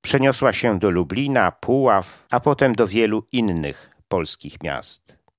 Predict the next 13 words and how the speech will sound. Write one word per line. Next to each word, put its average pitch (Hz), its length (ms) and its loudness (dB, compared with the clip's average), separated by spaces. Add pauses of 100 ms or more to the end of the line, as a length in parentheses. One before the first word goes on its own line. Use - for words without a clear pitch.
(600)
Takie 120 260 -4
spacery 85 680 -2 (160)
zaczęto 127 560 0
organizować 104 1000 -2 (280)
między 107 400 -2
innymi 95 720 -2 (160)
w - 140 -20
Białymstoku, 92 1000 -2 (120)
Bielsku-Białej, 95 1200 -2 (140)
Elblągu, 90 840 -2 (100)
Sochaczewie 92 920 -4 (200)
i 80 300 -14 (180)
Garwolinie. 85 840 -6